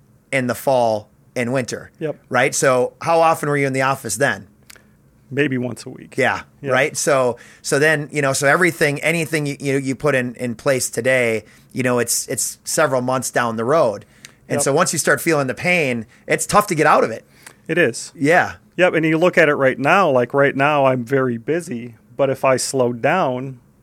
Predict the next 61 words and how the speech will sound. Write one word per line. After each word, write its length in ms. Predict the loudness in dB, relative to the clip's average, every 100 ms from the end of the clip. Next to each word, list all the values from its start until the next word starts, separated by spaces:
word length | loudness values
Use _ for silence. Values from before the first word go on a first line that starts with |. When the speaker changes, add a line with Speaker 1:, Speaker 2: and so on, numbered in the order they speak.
| _ _ _ _
Speaker 2:
three 280 | -16 -4 -2
months 260 | 0 -2 -4
from 180 | -6 -6
now, 360 | -6 -10 -18 -20 _ _ _ _ _ _ _ _ -4
all 140 | -4
of 40 | -2
a 20 |
sudden 180 | -4 -4
I'm 120 | -4
gonna 160 | -2
hit 100 | -2
a 80 | -2
lull 220 | 0 0
again. 200 | -2 -6 -6
Speaker 1:
That's 200 | -6 -2
right. 240 | -2 -2
Yep. 300 | -2 -2 -2 -14
Speaker 2:
So, 240 | -2 0
Speaker 1:
Yep. 60 | 0
If 80 | 0
you're 80 | 0
Speaker 2:
yeah, 80 | 0
Speaker 1:
not 80 | 2
Speaker 2:
so 100 | 2
I've 60 | 4
Speaker 1:
engaged, 40 |
Speaker 2:
gotta 120 | 4
Speaker 1:
you're 60 | 4
Speaker 2:
make 80 | 0
Speaker 1:
not 80 | -2
Speaker 2:
sure 120 | 0
that 60 | 0
Speaker 1:
here. 60 |
Speaker 2:
I'm 100 | -2
staying 400 | -4 -4 -4 -6 -14 _ _ _
every 220 | -2 2
day, 300 | 2 0 -2 -20 _ _ _ _
because 600 | -12 -4 -4 -4 -10 -14 _ _ _ _ _
when 180 | -6 -2
you 120 | -2
pick 240 | -2 -2 2
up 180 | 0 0
a, 220 | -2 -2
a 80 | -4
new 220 | -2 -2
lead, 320 | -2 -2 -2
when 100 | -4
you 80 | -6
pick 220 | -4 -4
up 100 | -4
a 60 | -6
new 160 | -4 -6
appointment, 500 | -4 -6 -6 -8 -8
you're 120 | -4
not 240 | 0 0
looking 260 | -2 -2 -2
at 140 | -2
closing 360 | 0 -2 0 -2
something 340 | -4 -6 -6
next 280 | -6 -10 -10
week. 380 | -8 -8 -8 _